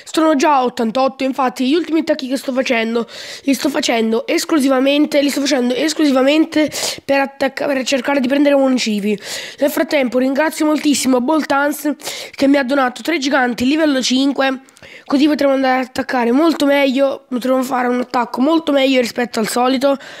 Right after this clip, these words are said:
Ora ragazzi, spero tantissimo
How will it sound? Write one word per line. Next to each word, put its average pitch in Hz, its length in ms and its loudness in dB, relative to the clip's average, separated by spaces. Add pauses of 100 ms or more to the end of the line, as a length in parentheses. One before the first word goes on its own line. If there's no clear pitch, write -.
(800)
Ora 294 180 2
ragazzi, 277 560 -2
spero 339 420 -2
tantissimo 262 720 0